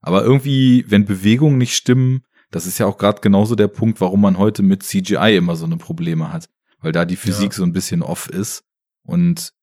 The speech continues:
Speaker 1: insofern ist es hier dann zumindest so, das bewegt sich halt sehr zackig und sehr
Speaker 2: Ja,
Speaker 1: explosiv
Speaker 2: aber in
Speaker 1: so.
Speaker 2: manchen,
Speaker 1: Aber
Speaker 2: in manchen Szenen besser als in anderen.
Speaker 1: Ja,
Speaker 2: Das
Speaker 1: genau.
Speaker 2: ist auch, äh, so, auch die Visual Guys da oder die Puppeteers, äh,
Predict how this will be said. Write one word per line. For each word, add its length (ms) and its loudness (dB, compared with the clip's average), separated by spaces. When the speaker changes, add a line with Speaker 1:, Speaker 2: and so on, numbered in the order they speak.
Speaker 1:
insofern 400 0
ist 120 0
es 120 -2
hier 200 2
dann 120 4
zumindest 420 2
so, 180 -2
das 160 -4
bewegt 320 -4
sich 160 -10
halt 160 -4
sehr 180 -2
zackig 580 -8
und 140 0
sehr 480 -2
Speaker 2:
Ja, 320 -20
Speaker 1:
explosiv 560 0
Speaker 2:
aber 120 6
in 140 6
Speaker 1:
so. 60 6
Speaker 2:
manchen, 400 4
Speaker 1:
Aber 200 -2
Speaker 2:
in 60 4
manchen 260 2
Szenen 280 4
besser 260 4
als 180 2
in 100 2
anderen. 560 -2
Speaker 1:
Ja, 160 0
Speaker 2:
Das 140 0
Speaker 1:
genau. 100 4
Speaker 2:
ist 60 2
auch, 380 0
äh, 360 -2
so, 540 -2
auch 160 -8
die 280 0
Visual 960 -4
Guys 440 -4
da 120 0
oder 120 0
die 80 -8
Puppeteers, 840 -6
äh, 60 -8